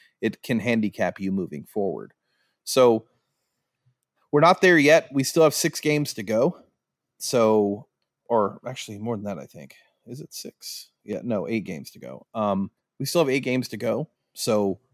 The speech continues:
there's a lot to figure out in between that time. You know, this, this, even though he's out for the season, it may not be as bad as, as, you know,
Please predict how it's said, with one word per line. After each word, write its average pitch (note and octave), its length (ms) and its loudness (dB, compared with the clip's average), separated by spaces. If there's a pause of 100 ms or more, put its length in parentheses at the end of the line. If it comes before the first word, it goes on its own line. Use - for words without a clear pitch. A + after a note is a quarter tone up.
(1200)
there's C#3 200 2
a C3+ 60 0
lot B2 280 4
to B2+ 60 -8
figure A#2 320 0
out B2 120 6
in B2 80 0
between B2 300 -4
that A2 140 0
time. D3+ 380 0 (500)
You B2 100 0
know, C#3 100 6
this, C#3+ 240 -2
this, - 380 -2
even D#3+ 240 2
though E3+ 120 6
he's E3 180 4
out C#3 160 2
for - 80 -4
the C3 120 0
season, E3+ 340 0
it D3+ 60 4
may E3 160 4
not A3 180 2
be D3 200 2
as G#2 120 0
bad F#2+ 320 -6
as, F2+ 460 -8
as, F#2 420 -6 (320)
you A#2 140 -4
know, F2+ 340 -2